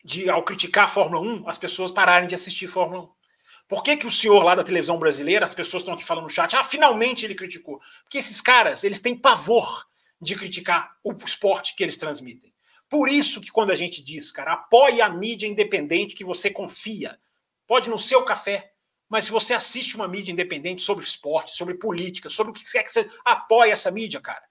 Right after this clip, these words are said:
Porque esses caras estão indo pra internet, porque eles estão vendo que o jogo tá virando.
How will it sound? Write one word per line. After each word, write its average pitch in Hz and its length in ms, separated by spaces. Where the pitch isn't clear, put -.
Porque - 180
esses - 200
caras 262 280
estão 233 200
indo 247 220
pra 226 120
internet, 208 720
porque - 160
eles 269 100
estão 277 320
vendo 277 320
que - 100
o 240 60
jogo 208 320
tá 196 100
virando. 156 380